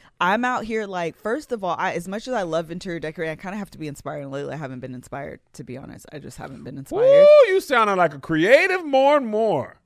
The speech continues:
Speaker 2: It is just flowing out of you now. Also, if you look at Melissa's reel from,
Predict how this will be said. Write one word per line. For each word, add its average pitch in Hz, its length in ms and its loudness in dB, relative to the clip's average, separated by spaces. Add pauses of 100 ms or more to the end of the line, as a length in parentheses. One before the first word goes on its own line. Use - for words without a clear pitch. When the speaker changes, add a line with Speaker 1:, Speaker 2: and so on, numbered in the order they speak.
(520)
Speaker 2:
It 330 140 -2
is 180 160 0
just 156 200 -4
flowing 262 400 2
out 240 240 4
of 190 60 -4
you 147 160 -8
now. 139 420 -6 (460)
Also, 269 720 0
if 262 100 -10
you 381 140 -6
look 466 140 2
at 330 80 -4
Melissa's 220 420 -4
reel 147 580 0
from, 147 280 -6